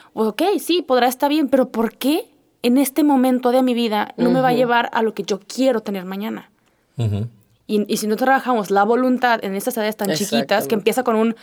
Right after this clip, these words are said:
Speaker 1: "No puedes agarrar un dulce ahorita porque no hemos comido". O, o "Vamos a hacer ejercicio porque si no te vas a, no sé, lo que sea".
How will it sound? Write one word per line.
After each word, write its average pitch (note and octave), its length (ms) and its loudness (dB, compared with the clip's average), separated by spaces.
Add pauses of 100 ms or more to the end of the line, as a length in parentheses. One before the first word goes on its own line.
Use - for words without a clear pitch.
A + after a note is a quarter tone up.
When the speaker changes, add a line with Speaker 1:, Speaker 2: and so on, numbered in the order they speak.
(200)
Speaker 1:
"No C4 140 -2
puedes D4+ 200 2
agarrar B3+ 200 4
un C4+ 100 2
dulce C4+ 220 0
ahorita C4+ 260 0
porque B3 240 -4
no A#3+ 80 0
hemos C4 140 0
comido". C#4 400 0 (920)
O, A#3 460 4 (260)
o A3+ 60 2
"Vamos B3 220 2
a C#4+ 60 2
hacer A#3 240 2
ejercicio C4 540 0
porque G#3+ 480 0
si G3+ 100 -6
no A3+ 480 2
te A#3+ 80 0
vas A3+ 120 0
a, A#3 320 2
no A#3 100 -4
sé, A3 300 -2
lo G#3 120 -12
que G#3+ 80 -10
sea". G#3 220 0